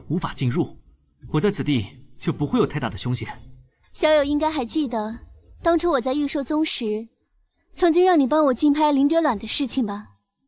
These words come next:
Speaker 1: 哦，记得。前辈为何突然提及？
Speaker 2: 之前我以为是妖族妄图夺舍玉兽宗修士，不过查看了那本典籍之后，我才知道并非所有的妖族都是如此。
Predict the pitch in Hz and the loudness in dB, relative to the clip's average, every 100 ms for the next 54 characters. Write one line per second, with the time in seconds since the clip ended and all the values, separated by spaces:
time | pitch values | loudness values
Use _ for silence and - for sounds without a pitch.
0 | _ - - - - - - 277 - - | _ -20 -20 -20 -20 -10 -2 0 -2 -8
1 | - _ _ - - - 214 254 247 196 | -20 _ _ -18 -10 -4 0 2 2 0
2 | 113 123 143 160 - - - 156 123 104 | 0 0 0 -2 -10 -2 0 0 -2 -4
3 | 95 90 - - - - _ _ _ _ | -6 -8 -10 -20 -20 -20 _ _ _ _
4 | - 320 - 285 240 233 240 214 202 214 | -2 0 2 0 2 0 0 0 -2 -4
5 | 214 294 277 269 - 220 214 - 311 269 | -2 0 2 0 0 -2 -2 0 2 2
6 | 254 220 214 226 285 226 233 254 285 240 | -2 -2 -2 0 0 0 -2 -2 -2 -2
7 | 254 240 277 262 - 240 - _ _ _ | -2 -2 -2 -2 -4 -6 -10 _ _ _
8 | _ _ - 330 370 - 294 269 320 302 | _ _ -2 2 2 2 0 2 2 4
9 | 320 269 277 254 202 - 226 294 294 294 | 2 2 0 0 -2 -2 -2 -2 -2 -2
10 | 226 214 - - 269 254 233 262 247 214 | -4 -6 -12 -4 0 0 -2 0 0 -2
11 | - _ - 370 381 - 277 330 247 240 | -8 _ 2 2 2 0 2 2 2 2
12 | 240 233 233 320 359 - 240 202 202 - | 0 0 -2 0 0 0 -2 -4 -6 -6